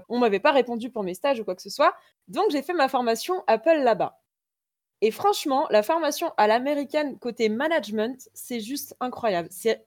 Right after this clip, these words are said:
rien à voir avec le système français. On va être vraiment sur le travail d'équipe, la bienveillance, euh, le positionnement. Faut savoir se positionner au niveau des gens, bah, c'est-à-dire, euh, euh, pas toujours être, euh, dans le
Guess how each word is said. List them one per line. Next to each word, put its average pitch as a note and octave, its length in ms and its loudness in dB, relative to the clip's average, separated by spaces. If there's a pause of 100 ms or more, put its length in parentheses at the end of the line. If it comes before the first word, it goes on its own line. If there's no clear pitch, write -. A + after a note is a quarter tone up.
rien D4 400 -4
à C4+ 100 2
voir C#4+ 180 2
avec G#3+ 240 -2
le A3+ 100 -6
système C#4 300 -8
français. B3 440 -4 (360)
On A3+ 80 -6
va A#3+ 120 6
être G#3+ 120 2
vraiment D4 340 0
sur C#4 360 -2
le B3 300 0
travail D4 440 -2
d'équipe, C4 500 -8 (320)
la C4 300 4
bienveillance, B3+ 840 -2 (100)
euh, F3+ 520 0
le G#3 320 -2
positionnement. C4 800 -4
Faut A#3+ 120 -18
savoir G#3+ 220 0
se - 100 -14
positionner B3+ 540 -6
au A#3+ 100 -2
niveau G#3+ 260 -4
des G#3 160 -4
gens, A#3+ 180 -2
bah, G3+ 100 -4
c'est-à-dire, G#3 520 -6
euh, F#3+ 160 2 (500)
euh, G#3+ 80 2
pas B3 160 4
toujours C4 640 -2
être, B3+ 240 0
euh, G#3+ 260 2
dans G#3+ 220 0
le F#3 520 -2